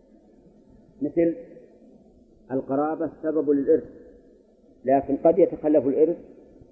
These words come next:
إما لوجود مانع كالقتل، وإما لفوات شرط كالعلم بموت،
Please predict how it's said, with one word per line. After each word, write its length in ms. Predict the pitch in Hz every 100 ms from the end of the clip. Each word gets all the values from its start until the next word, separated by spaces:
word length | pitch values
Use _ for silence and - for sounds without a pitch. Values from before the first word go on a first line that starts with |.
| - _ _ - 147
إما 400 | 160 165 139 127
لوجود 480 | 123 120 123 143 127
مانع 440 | 131 143 120 110 -
كالقتل، 440 | 131 156 151 175 - -
وإما 360 | 127 143 139 131
لفوات 400 | 123 117 127 165 - - - _ _ _ _ _ _ -
شرط 200 | 147 160 - - - - _ - _ _ _
كالعلم 500 | 135 127 131 143 139 135 - - - - _ _ _ _ 127
بموت، 360 | 127 139 127